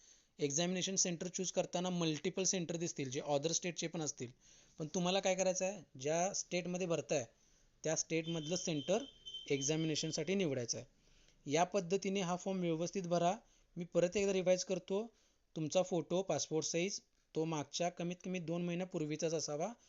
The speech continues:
खूप जुना चालत नाही. त्यानंतर तुमची सिग्नेचर जी कॅपिटल लेटरमध्ये चालत नाही, स्मॉल लिपीमध्ये, स्मॉल रायटिंग लिपीमध्ये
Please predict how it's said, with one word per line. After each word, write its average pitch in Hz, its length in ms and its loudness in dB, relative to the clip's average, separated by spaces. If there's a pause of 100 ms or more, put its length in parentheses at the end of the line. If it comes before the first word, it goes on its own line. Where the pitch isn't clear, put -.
(240)
खूप 165 220 -6
जुना 170 240 0
चालत 160 400 0
नाही. 175 180 -4 (420)
त्यानंतर 175 380 0
तुमची 180 460 -4 (280)
सिग्नेचर 180 680 0 (200)
जी 175 260 0 (120)
कॅपिटल 170 380 0
लेटरमध्ये 170 460 0
चालत 160 400 0
नाही, 180 200 -4 (340)
स्मॉल 165 480 -2
लिपीमध्ये, 170 540 0
स्मॉल 165 460 -4
रायटिंग 160 320 0
लिपीमध्ये 165 520 -4